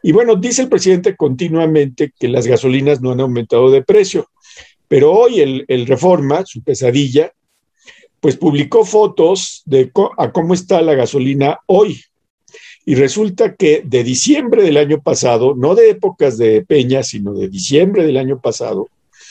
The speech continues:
¿sí? A esta fecha se ha incrementado un veinte por ciento el precio de las gasolinas.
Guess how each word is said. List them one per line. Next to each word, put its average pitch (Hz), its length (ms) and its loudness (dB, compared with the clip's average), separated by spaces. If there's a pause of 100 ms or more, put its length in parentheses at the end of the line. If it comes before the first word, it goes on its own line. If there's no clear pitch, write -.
(260)
¿sí? 131 360 -4 (400)
A 143 320 2
esta 156 320 0
fecha 143 520 -2
se - 140 -2
ha 147 40 4
incrementado 127 1080 0
un 147 220 0
veinte 143 380 0
por 107 200 -4
ciento 127 600 0
el 101 180 -4
precio 117 580 0
de 120 180 2
las 123 220 0
gasolinas. 131 960 -2